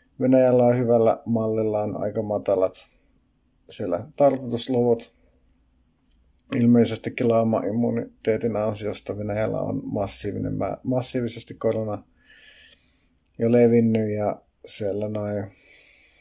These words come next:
rokotukset ei ole mitenkään kauhean pontevasti edennyt. Ilmeisestikin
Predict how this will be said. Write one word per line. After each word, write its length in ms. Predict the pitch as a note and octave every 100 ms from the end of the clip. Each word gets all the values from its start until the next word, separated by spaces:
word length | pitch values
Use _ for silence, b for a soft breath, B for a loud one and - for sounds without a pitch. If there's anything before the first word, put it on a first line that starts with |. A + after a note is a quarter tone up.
| b b _ _ _ _ _ _ _ _ -
rokotukset 640 | C3 B2 C3 A#2+ - -
ei 220 | A#2 A2+
ole 260 | A2+ G#2 - _ _ _
mitenkään 440 | A2+ G#2+ A2 G#2 F#2+
kauhean 500 | A2 G#2 G#2+ G2+ -
pontevasti 800 | A#2+ A#2+ A#2+ A#2 - G#2+ - _ _
edennyt. 540 | B2+ A#2+ A#2+ A#2 A2 A2
Ilmeisestikin 1160 | A2 A2 G#2 G2+ - F2+ - - G#2+ A2+ G#2